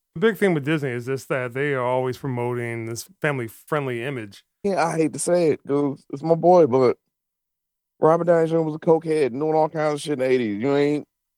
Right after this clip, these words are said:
Speaker 2: booted him out for nothing. Y'all booted James Gunn, and then when it backfired, "Hey, come on back, James.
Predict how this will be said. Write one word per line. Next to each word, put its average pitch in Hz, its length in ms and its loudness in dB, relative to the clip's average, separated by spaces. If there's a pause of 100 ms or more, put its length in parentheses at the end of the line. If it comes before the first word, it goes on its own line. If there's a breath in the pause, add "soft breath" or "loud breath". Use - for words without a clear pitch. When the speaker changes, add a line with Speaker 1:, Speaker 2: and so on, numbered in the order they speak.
(140)
Speaker 2:
booted 143 420 4
him 160 200 4
out 151 220 4
for 143 80 -8
nothing. 151 400 -2 (280)
Y'all 120 280 6
booted 139 300 4
James 135 320 0
Gunn, 117 300 0
and 92 100 -4
then 101 140 -2
when 104 80 -2
it 104 100 0
backfired, 107 540 4
"Hey, 104 300 2
come 110 180 -8
on 107 140 0
back, 87 220 2
James. 90 500 -6